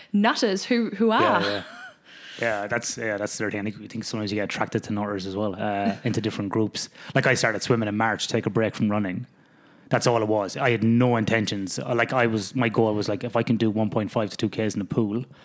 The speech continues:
Speaker 2: I'll be really happy, and I'll just do that. That'll be like a, I'll get, I'll get good at that.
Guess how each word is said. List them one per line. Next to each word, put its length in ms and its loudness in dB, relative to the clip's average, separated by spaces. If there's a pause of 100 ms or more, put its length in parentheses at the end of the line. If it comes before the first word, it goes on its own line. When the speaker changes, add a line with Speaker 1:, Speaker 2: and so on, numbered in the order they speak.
(260)
Speaker 2:
I'll 100 -2
be 100 -6
really 240 -6
happy, 260 -2
and 100 -6
I'll 80 -6
just 180 -8
do 100 -8
that. 160 -10
That'll 160 -10
be 80 -10
like 160 -12
a, 140 -8 (340)
I'll 60 -10
get, 220 -8
I'll 120 -4
get 200 -10
good 140 2
at 100 -2
that. 220 -2